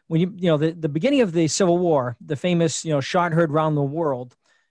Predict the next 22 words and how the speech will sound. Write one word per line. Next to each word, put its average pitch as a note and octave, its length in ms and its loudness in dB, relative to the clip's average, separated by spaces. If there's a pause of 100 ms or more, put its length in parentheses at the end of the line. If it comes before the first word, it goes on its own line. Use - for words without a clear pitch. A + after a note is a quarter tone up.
was D3 160 0
at D#3+ 120 2
Lexington D#3 420 -2
and F#3 80 0
Concord, G#3+ 420 -2 (640)
right? E3+ 240 0
And, E3+ 280 -2
and D#3+ 240 -2
what A#3+ 160 2
were C4+ 80 2
the G3+ 120 0
Redcoats F3+ 540 -2
doing? G3 360 -4 (360)
The D#3 80 -4
Redcoats C4+ 460 0
were F#3+ 120 -4
out F3+ 360 0
to D3 400 -2 (160)
collect E3 500 -2 (260)
the C3+ 180 -2
weapons B2+ 680 -2 (640)
of D3 360 0